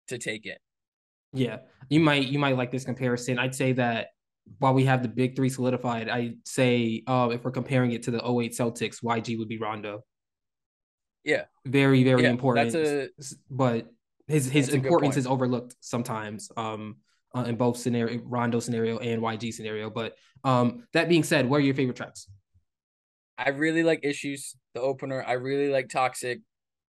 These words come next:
Speaker 1: Uh, No Love, Drink to This, and No Weapon
Speaker 2: Yeah.
Speaker 1: with Nas.
Speaker 2: Um, I'm gonna say How to Rob a Rapper,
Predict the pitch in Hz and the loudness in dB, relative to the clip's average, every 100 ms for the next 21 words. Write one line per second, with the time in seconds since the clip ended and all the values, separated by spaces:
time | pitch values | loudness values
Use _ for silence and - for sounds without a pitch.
0 | _ - 120 123 127 123 123 123 120 120 | _ -8 -4 -2 -2 -2 -2 -2 -2 -6
1 | - _ _ _ 131 143 156 156 147 143 | -8 _ _ _ -2 2 4 2 2 0
2 | 135 - _ 123 139 139 135 135 131 127 | -4 -12 _ -8 -6 -4 -6 -4 -2 -2
3 | - - - - _ _ _ _ _ _ | -6 -12 -14 -20 _ _ _ _ _ _
4 | - 131 135 127 120 117 110 95 95 _ | -10 -6 -2 0 0 -2 -6 -12 -16 _
5 | _ _ _ _ _ _ _ _ _ 135 | _ _ _ _ _ _ _ _ _ -2
6 | 120 113 117 95 104 - _ _ _ _ | 0 -2 -6 -10 -12 -18 _ _ _ _
7 | _ 156 151 151 147 135 123 117 - _ | _ 6 8 8 6 6 4 0 -12 _
8 | _ - 160 160 160 143 139 139 139 135 | _ -2 0 2 2 0 2 2 4 2
9 | 127 131 131 131 131 131 | 2 0 -2 -2 -4 -4